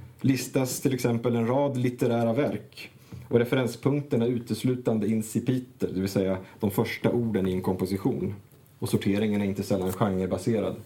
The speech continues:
Någonting som skulle kunna liknas vid en författare lyser helt med sin frånvaro. Betyder det att de inte hade något författarkoncept alls? Nej, inte nödvändigtvis. Snarare kan vi ana att ett sånt koncept sannolikt skiljer sig från de modeller vi har noterat hittills.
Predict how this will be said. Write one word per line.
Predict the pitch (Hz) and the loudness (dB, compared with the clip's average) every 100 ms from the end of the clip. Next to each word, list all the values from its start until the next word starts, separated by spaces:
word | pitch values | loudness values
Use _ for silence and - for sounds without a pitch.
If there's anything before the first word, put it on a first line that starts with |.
| - - - - - - - | -20 -20 -20 -20 -20 -20 0
Någonting | 120 120 120 | 2 2 0
som | 117 | -2
skulle | - 117 | -2 0
kunna | 117 117 | 0 0
liknas | 113 113 107 | 0 -2 0
vid | 110 | 0
en | 107 | 0
författare | 117 - 131 - 117 101 | -2 -2 -2 -2 -2 0
lyser | 101 98 101 | -2 -2 -2
helt | 110 117 - | 0 0 -2
med | 104 | -4
sin | 101 | -4
frånvaro. | 101 110 95 87 - 107 - _ _ - - - - - - - - - - | -2 -2 -2 -4 -6 -8 -12 _ _ -20 -20 -20 -20 -20 -20 -20 -20 -10 0
Betyder | 120 143 131 | 2 4 2
det | 143 | 0
att | |
de | 160 | 0
inte | 151 139 | 0 0
hade | 127 | 0
något | 120 120 | 0 -2
författarkoncept | - 131 123 120 117 117 - | -2 -2 0 -2 0 -2 0
alls? | 233 123 101 - | 0 0 -2 -2
Nej, | 120 135 | 0 2
inte | 147 160 | 0 0
nödvändigtvis. | 170 143 120 117 170 156 - - - - - - | 0 0 0 -2 -2 -4 -4 -8 -12 -16 -18 -12
Snarare | - 139 131 143 | 0 2 2 0
kan | 147 | 0
vi | 151 | 2
ana | 147 127 127 | 0 0 0
att | 131 | 0
ett | 131 | 0
sånt | 139 139 | 0 0
koncept | 156 135 127 - | 0 0 0 -2
sannolikt | - 117 110 113 117 | 0 0 2 -2 -4
skiljer | - 170 151 120 | -2 0 2 0
sig | - 95 | 0 -2
från | - 104 | 0 0
de | 101 | 0
modeller | 98 95 92 | 0 0 0
vi | 95 | 0
har | 95 | 0
noterat | 95 98 92 - | 0 -2 -2 -2
hittills. | 120 - - - - | -4 -2 -6 -8 -16